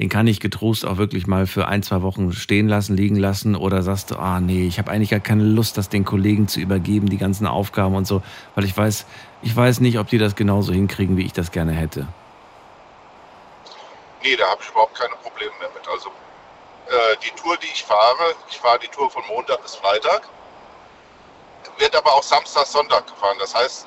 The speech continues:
Speaker 2: da fährt sowieso ein Kollege, ein Aushilfsfahrer, dann samstags und sonntags die Tour.
Speaker 1: Immer der gleiche oder ein anderer?
Speaker 2: Also da hab ich, nee, das ist wechselnd.
Speaker 1: Okay.
Speaker 2: Ja.
Speaker 1: Aber es kann ja selbst in deinem Job sein, dass du dann irgendwie sagst, ja,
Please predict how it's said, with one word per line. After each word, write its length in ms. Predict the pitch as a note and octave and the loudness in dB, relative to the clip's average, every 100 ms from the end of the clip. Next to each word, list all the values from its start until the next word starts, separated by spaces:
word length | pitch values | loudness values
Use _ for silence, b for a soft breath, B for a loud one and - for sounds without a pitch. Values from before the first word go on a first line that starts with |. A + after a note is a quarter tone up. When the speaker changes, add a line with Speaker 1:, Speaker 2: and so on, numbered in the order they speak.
| B2+ | -8
Speaker 2:
da 100 | A#2+ | -6
fährt 240 | - C3 - | -4 -6 -6
sowieso 340 | C3 A#2+ C#3 | -8 -2 -2
ein 80 | C#3 | -2
Kollege, 440 | B2 A#2 B2+ D#3+ D#3+ - - - - - - A2+ | -6 -4 -4 -4 -8 -10 -20 -20 -20 -20 -16 -2
ein 40 | |
Aushilfsfahrer, 800 | B2 C#3 D#3 D#3 - C3+ C#3 C#3+ | 0 2 0 -6 0 2 4 2
dann 160 | C3+ - | 0 0
samstags 480 | A#2+ - C#3+ C#3 | -2 -2 -4 -6
und 140 | B2 A#2+ | -6 -4
sonntags 400 | C3 B2 G#2 - | -2 0 -2 -4
die 80 | F2+ | -14
Tour. 240 | F#2 D#2 - - - - - - - | -10 -10 -12 -20 -20 -20 -20 -18 -4
Speaker 1:
Immer 180 | E3+ G3 | 0 2
der 120 | D#3 | 2
gleiche 360 | B2 A#2+ E3 G#3 | 2 0 2 2
oder 100 | F#3 | 2
ein 60 | |
anderer? 240 | C#3+ A#2+ F2 | 2 0 0
Speaker 2:
Also 140 | - | 0
da 100 | - | 2
hab 100 | A#2 | 2
ich, 120 | - - - - - - - - - - - - - - - | 0 -14 -18 -20 -20 -20 -20 -20 -20 -20 -20 -20 -20 -20 -8
nee, 140 | D#3 C#3+ | -4 0
das 180 | A#2+ | -2
ist 160 | - - | -4 -6
wechselnd. 440 | G#2+ - - - - - - - - - - - | -6 -6 -16 -20 -20 -20 -20 -20 -20 -20 -20 -8
Speaker 1:
Okay. 300 | A2 - - - - - - - - - - - | -6 -6 -12 -14 -20 -20 -20 -20 -20 -18 -10 -2
Speaker 2:
Ja. 140 | - - | -2 2
Speaker 1:
Aber 100 | B2+ | 2
es 80 | D3 | 4
kann 140 | E3+ | 4
ja 80 | F#3+ | 4
selbst 280 | D3+ F3 - | 4 2 2
in 100 | C#3+ | 4
deinem 300 | B2 F3+ E3 | 4 4 4
Job 240 | B2+ B2 | 4 2
sein, 220 | - A#2 A#2 | 2 2 2
dass 140 | A2+ | 2
du 80 | B2+ | 2
dann 160 | A2 | 2
irgendwie 240 | E2+ A2+ A2 | 2 4 4
sagst, 320 | G#2+ A2+ - | 2 -2 -2
ja, 340 | G#2 A#2+ A#2 | 0 2 0